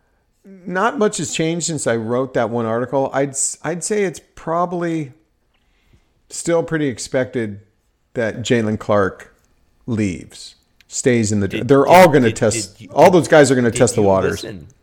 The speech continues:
Speaker 2: to my man Jaylen last night, though?
Speaker 1: I did.
Speaker 2: It, it sounded, so when,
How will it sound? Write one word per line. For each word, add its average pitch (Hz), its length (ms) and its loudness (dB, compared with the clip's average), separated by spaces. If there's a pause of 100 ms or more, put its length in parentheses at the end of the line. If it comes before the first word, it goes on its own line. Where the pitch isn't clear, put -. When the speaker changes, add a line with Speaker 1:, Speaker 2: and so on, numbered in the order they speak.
Speaker 2:
to 110 140 -10
my 95 160 -12
man 90 260 -12
Jaylen 82 400 -14
last 73 240 -20
night, 69 220 -20
though? - 180 -20 (1120)
Speaker 1:
I 120 80 2
did. 104 500 -4 (520)
Speaker 2:
It, - 360 -18
it 151 180 -6
sounded, 196 420 -6
so 135 360 -4
when, 131 440 -8